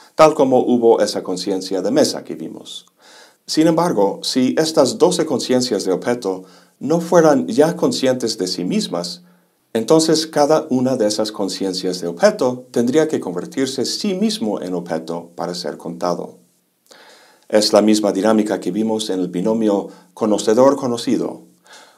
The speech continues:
Para conocerse a sí misma, la conciencia tiene que convertir a su primera conciencia, digamos de una mesa, en objeto de reflexión.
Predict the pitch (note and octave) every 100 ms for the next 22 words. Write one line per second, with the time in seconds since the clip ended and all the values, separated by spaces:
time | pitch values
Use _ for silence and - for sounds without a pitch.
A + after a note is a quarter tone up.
0 | _ A2+ A2 D#3+ G#2+ - D3 C#3+ D#3+ G2
1 | F#2 G2 A#2 G3 - F#2 F2+ - _ A#2
2 | A#2 B2 - D3 D3 E3 D#3+ D3 D3+ C3+
3 | - G#2 G#2 - A2+ A2 - G2+ G2+ -
4 | F2 F#2+ C#3 B3+ - F2+ - F2 - F2+
5 | D#3 - - F2+ F2+ F#2 F2+ - E2 E2+
6 | D#2+ C3+ - G2+ - - - _ _ -
7 | A#2 B2 B2 C#3+ C#3+ D3+ B2+ A#2+ A2 -
8 | - C#3 A2+ F2+ - -